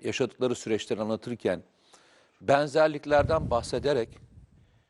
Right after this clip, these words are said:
e, o dönemki yaşanan benzerliklerden bahsederek bize bazı örnekler vermişti.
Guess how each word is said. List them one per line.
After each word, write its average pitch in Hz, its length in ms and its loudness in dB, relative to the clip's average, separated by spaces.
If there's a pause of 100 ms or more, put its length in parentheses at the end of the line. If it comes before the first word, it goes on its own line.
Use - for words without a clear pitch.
(260)
e, 92 220 -6
o 123 160 -2
dönemki 127 340 0
yaşanan 117 380 -4
benzerliklerden 110 680 0
bahsederek 143 580 -2 (600)
bize 143 420 2 (200)
bazı 127 440 4
örnekler 120 560 2
vermişti. - 440 -8